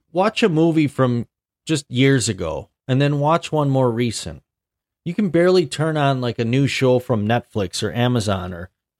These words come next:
watch one of these, uh, recent abominations coming out of Hollywood. And it takes no time at all for there to be, uh, extreme graphic violence or straight up pornographic scenes.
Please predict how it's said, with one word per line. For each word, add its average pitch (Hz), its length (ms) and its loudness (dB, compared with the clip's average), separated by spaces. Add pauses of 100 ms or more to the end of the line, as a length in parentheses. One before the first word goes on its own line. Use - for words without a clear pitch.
(120)
watch 143 320 -2
one 147 160 2
of 143 80 0
these, 131 280 2
uh, 107 180 2
recent 127 380 0
abominations 107 840 -2
coming 104 240 -2
out 101 140 0
of 90 100 -4
Hollywood. 90 580 -2 (540)
And 147 140 2
it 147 100 -2
takes 180 300 -2
no 180 200 2
time 165 320 0
at 143 60 0
all 143 220 4
for 127 160 -4
there 117 180 -2
to 110 80 -4
be, 120 320 -4 (640)
uh, - 80 -14 (160)
extreme 185 760 0
graphic 131 460 0
violence 113 580 0
or 98 200 -4 (180)
straight 160 340 -2
up 165 160 -2 (300)
pornographic 143 720 0
scenes. - 640 -2